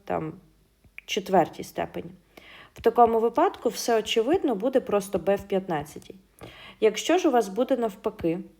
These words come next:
Б там в третій, тобто менша степінь в чисельнику,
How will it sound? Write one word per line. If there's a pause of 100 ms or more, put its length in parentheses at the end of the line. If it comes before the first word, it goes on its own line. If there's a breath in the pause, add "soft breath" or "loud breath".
(480)
Б
там
в
третій, (400)
тобто
менша
степінь
в
чисельнику,